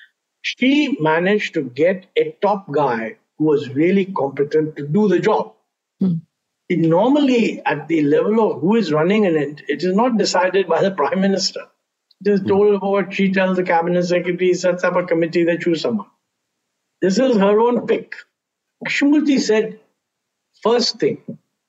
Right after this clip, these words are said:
Speaker 1: Sanjay Gandhi said, "Indian designed car." It's not possible. Because starting from scratch, you cannot get to a, designing a car.
Speaker 2: Hmm.
Speaker 1: But we can have an, we can bring in a new design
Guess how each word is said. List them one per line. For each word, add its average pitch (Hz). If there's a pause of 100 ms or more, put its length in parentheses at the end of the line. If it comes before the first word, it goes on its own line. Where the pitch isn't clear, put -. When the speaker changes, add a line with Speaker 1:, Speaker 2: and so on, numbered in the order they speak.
(540)
Speaker 1:
Sanjay 214
Gandhi 185
said, 175
"Indian 185
designed 156
car." - (420)
It's 175
not 202
possible. 120 (600)
Because 160
starting 196
from 185
scratch, -
you 160
cannot 185
get 156
to 156
a, 139 (520)
designing 151
a 127
car. - (440)
Speaker 2:
Hmm. 175 (160)
Speaker 1:
But 185
we 214
can 311
have 202 (160)
an, 151 (580)
we 156
can 147
bring 233
in 277
a 214
new 180
design 165